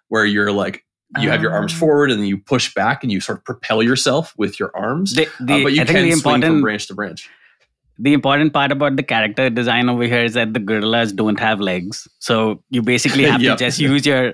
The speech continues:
Speaker 3: you have to use your
Speaker 1: <laughs>
Speaker 3: hands to move
Speaker 1: It's all
Speaker 3: around
Speaker 1: arms.
Speaker 3: everywhere.
Speaker 1: Yeah.
Speaker 2: Wait, for a
Speaker 3: <laughs> Yeah.
Speaker 2: moment, I thought you were talking about real life. And my brain was like, "Wait,
Speaker 3: <laughs>
Speaker 2: what? Gorillas don't have legs?" <laughs>
Speaker 3: Mind blown, yeah. <laughs>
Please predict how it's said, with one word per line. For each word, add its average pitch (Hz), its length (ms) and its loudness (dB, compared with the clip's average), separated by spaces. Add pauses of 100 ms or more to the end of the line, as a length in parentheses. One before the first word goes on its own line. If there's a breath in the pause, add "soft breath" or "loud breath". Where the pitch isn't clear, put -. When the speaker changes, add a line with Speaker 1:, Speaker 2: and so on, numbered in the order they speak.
(100)
Speaker 3:
you 131 160 2
have 131 200 0
to 151 60 2
use 139 220 4
your 131 140 2
Speaker 1:
<laughs> - 160 -6
Speaker 3:
hands 113 320 -2
to 127 80 -4
move 117 180 2
Speaker 1:
It's 110 100 2
all 120 220 4
Speaker 3:
around 104 100 0
Speaker 1:
arms. 101 200 -2
Speaker 3:
everywhere. 160 360 0
Speaker 1:
Yeah. 196 120 0
Speaker 2:
Wait, 208 240 2
for 277 140 2
a 254 60 2
Speaker 3:
<laughs> 226 40 0
Yeah. 220 40 2
Speaker 2:
moment, 214 340 2
I 160 120 2
thought 185 180 2
you 190 60 2
were 185 80 2
talking 185 460 0
about 156 300 2
real 156 200 2
life. 147 480 0
And 226 140 0
my 170 140 4
brain 156 160 2
was 160 100 2
like, 147 180 2
"Wait, 175 220 4
Speaker 3:
<laughs> 165 100 2
Speaker 2:
what? 170 220 2
Gorillas 214 460 4
don't 226 260 2
have 196 180 2
legs?" 190 640 0
<laughs> - 1800 -4
Speaker 3:
Mind 143 300 2
blown, 147 260 2
yeah. 135 280 -2 (120)
<laughs> - 120 -8